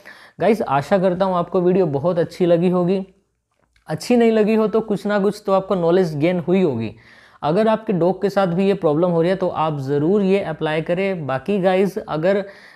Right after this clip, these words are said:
ज़्यादा सीरियस केस है, मान लो आजकल पार्वो के केस काफ़ी ज़्यादा चल रहे हैं, तो इसका, इसके इलाज के लिए आप सडनली अपने डॉक्टर के पास जाएं और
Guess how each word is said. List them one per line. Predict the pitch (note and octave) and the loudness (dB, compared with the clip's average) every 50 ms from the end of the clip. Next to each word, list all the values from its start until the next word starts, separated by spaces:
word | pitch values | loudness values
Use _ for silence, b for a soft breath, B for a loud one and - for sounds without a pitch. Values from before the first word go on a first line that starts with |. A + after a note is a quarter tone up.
| B B D3 | B B -4
ज़्यादा | C3 C#3 C#3 C#3+ E3 F#3+ | -2 0 0 2 2 0
सीरियस | F#3 - - - D#3 D3+ E3 G#3+ A#3 A#3 | 0 0 -2 0 0 2 4 2 2 0
केस | A#3 - G#3+ G3+ G#3 G3+ - | 0 0 0 0 0 0 -4
है, | G3+ G#3 G3+ | -4 -4 -4
मान | F#3 D#3 C#3+ D3 | -4 -4 -4 -2
लो | D#3+ F3+ | -2 -2
आजकल | F#3 - C#3+ D3 C#3 - - F3+ F3 D3+ D3+ | -2 -2 -4 -4 -6 -6 -4 -6 -4 -2 -2
पार्वो | D3 D3 D#3 D3+ F3 F3+ | -2 0 0 0 0 0
के | E3+ F#3 F#3 | 0 -2 -2
केस | F#3 D#3+ E3 E3+ E3 | -2 -2 -2 -2 -4
काफ़ी | E3 - C3+ B2+ - F#3+ F3+ | -6 -8 -8 -4 -4 -2 0
ज़्यादा | F3 D#3+ D#3+ F#3 | 0 0 0 0
चल | F3+ F#3 E3 C#3 | -2 -2 -4 -4
रहे | C3 C3+ C#3+ D3+ | -4 -4 -4 -4
हैं, | F3 F3+ | -4 -4
तो | F3+ F#3+ G3 - | -4 -4 -4 -4
इसका, | - - - - - G3 G#3 G3+ - - | -6 -10 -10 -6 -2 -2 -2 -2 -4 -8
इसके | E3+ D#3+ - - G3+ G3+ | -10 -10 -8 -2 -2 -2
इलाज | G3+ F3+ F3 D#3 D#3 E3 E3+ E3 | 0 0 0 0 0 0 -2 -4
के | - - F3 | -4 -4 -2
लिए | E3 E3+ F3+ | 0 0 0
आप | G3 G3+ | 0 -2
सडनली | - - D#3 C#3+ D3+ D3+ D#3+ F3 G#3 A3+ A3 B B B B B B B B B | -2 -6 -6 -6 -6 -4 -2 -2 -2 -4 -4 B B B B B B B B B
अपने | - D3 D3+ F3+ G3 F#3 | -8 -4 -2 0 0 2
डॉक्टर | D#3+ D#3 D3 - - F3+ | 2 0 0 0 -2 0
के | E3 F3+ | 0 0
पास | F3+ - D#3+ D#3 D#3 | 0 0 0 0 0
जाएं | C#3+ B2 C3+ C3+ D#3 G3 G#3+ G#3+ b b b b b b b b b - | 0 -2 -2 -2 -2 -2 -4 -6 b b b b b b b b b 0
और | D#3 E3+ G3 G3+ F#3+ - - | 2 2 2 2 -2 -6 -14